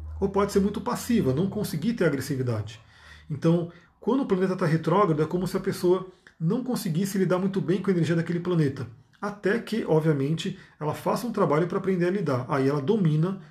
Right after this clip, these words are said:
a energia daquele planeta. Por isso que um planeta retrógrado, ele é uma grande oportunidade também,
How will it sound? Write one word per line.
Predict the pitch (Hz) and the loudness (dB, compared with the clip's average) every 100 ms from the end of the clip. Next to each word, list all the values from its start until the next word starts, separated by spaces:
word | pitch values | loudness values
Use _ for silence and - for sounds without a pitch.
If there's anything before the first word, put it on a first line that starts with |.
| _ | _
a | 175 | -4
energia | 170 185 | -2 -2
daquele | - 190 | -2 -4
planeta. | 202 202 131 - - _ _ _ | -2 0 0 -2 -18 _ _ _
Por | 170 | -2
isso | 180 208 | 0 0
que | - | -2
um | 214 | 0
planeta | 190 175 185 | 2 2 2
retrógrado, | 175 175 160 175 | 0 2 4 4
ele | 185 | 2
é | 185 | 2
uma | 185 | 2
grande | 151 196 | 4 2
oportunidade | 208 202 - 220 180 175 196 | 2 -2 -4 -4 -2 0 0
também, | 131 135 110 | -2 -4 -4